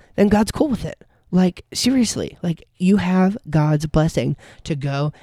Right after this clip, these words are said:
and do that thing. So, I, and I just think Paul is the best example, and, and, and we'll close with, with this. Uh, I just wanna, again, give this, this quick example. Um, Paul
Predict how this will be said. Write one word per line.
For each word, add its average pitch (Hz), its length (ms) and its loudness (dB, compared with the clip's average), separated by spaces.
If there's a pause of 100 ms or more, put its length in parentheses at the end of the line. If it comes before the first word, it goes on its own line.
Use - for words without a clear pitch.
and 147 140 0
do 131 320 2 (240)
that 131 340 -2 (180)
thing. 151 260 2 (100)
So, 175 240 4 (160)
I, - 160 -4
and 220 160 4
I 226 100 0
just 330 160 -2
think 202 200 2
Paul 190 400 2
is 220 160 2
the 190 100 0
best 170 240 0
example, 175 560 0
and, 156 260 2
and, 160 160 0
and 156 160 2
we'll 147 120 0
close 202 340 4
with, 185 160 0
with 190 280 2
this. 139 420 -8
Uh, 143 160 -2
I 143 100 -2
just 151 240 -2
wanna, 151 140 2
again, 156 260 2
give 165 240 4
this, 160 260 0
this 147 220 -4
quick 156 240 -6
example. 143 560 -2 (400)
Um, 165 300 4 (320)
Paul 180 680 2